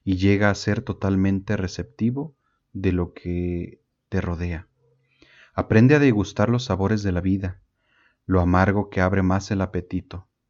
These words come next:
y lo dulce que no empalaga la vida. Pidamos a Dios al concluir este año litúrgico, el día de hoy,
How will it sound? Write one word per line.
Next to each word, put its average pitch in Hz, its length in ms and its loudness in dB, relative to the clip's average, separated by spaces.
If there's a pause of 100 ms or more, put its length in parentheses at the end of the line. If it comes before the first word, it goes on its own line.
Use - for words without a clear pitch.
(420)
y 98 80 2
lo 95 160 6
dulce 123 480 0
que 95 120 -2
no 101 360 2
empalaga 98 520 2
la 85 120 -2
vida. 85 320 -8 (1000)
Pidamos 92 480 0
a 90 60 0
Dios 90 400 -2
al 90 140 -8
concluir 92 440 -4
este 92 220 -6
año 90 160 -2
litúrgico, 87 880 -8
el 85 140 -6
día 85 160 -4
de 87 120 -2
hoy, 92 300 -6